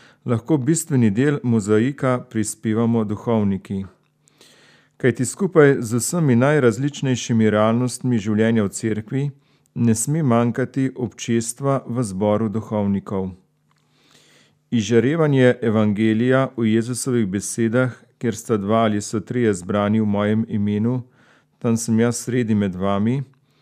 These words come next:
postane cerkev v malem, v občestvu duhovnikov, kadar zaživijo evangelij. Vsi mi v večjem delu izhajamo iz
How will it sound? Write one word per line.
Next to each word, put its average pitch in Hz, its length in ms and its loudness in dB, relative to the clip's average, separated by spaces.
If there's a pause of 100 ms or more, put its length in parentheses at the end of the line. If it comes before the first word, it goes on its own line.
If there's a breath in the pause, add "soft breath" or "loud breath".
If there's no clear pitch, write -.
(420 soft breath)
postane 131 640 0
cerkev 120 560 0
v 131 80 -2
malem, 98 460 0 (460 soft breath)
v 120 120 -2
občestvu 120 640 -4
duhovnikov, 127 840 -2 (500 soft breath)
kadar 139 240 2
zaživijo 113 640 0
evangelij. 98 720 -2 (1500 soft breath)
Vsi 127 300 -2
mi 139 160 4 (100)
v 120 140 -2
večjem 139 340 0
delu 131 400 2
izhajamo 127 800 2
iz 107 400 -4